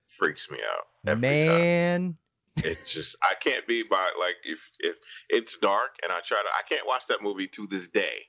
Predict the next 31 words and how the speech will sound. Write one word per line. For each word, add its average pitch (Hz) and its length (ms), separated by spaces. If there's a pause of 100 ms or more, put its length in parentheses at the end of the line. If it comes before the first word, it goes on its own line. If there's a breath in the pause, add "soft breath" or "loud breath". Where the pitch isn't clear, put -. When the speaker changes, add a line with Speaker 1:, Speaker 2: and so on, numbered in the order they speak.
(160)
Speaker 2:
<laughs> - 880
Speaker 1:
if 95 160
it's 92 180
all 90 200
completely 92 560
dark 80 420 (220)
and, 85 100 (100)
and, 87 160
Speaker 2:
And - 40
Speaker 1:
and 131 120
Speaker 2:
you're 127 80
Speaker 1:
the 110 60
Speaker 2:
by 117 60
Speaker 1:
house. 113 80
Speaker 2:
yourself? 120 420 (320)
Speaker 1:
Yeah, 73 180 (180)
I - 60
can't 110 220
do 127 140
it. - 100 (180)
Speaker 2:
Yeah, 101 240
the, 131 160 (100)
I, 165 200 (400)
I 165 60
remember 185 440
when 196 180
we 156 100
talked 147 280
about 127 180
it 104 60
before, 104 560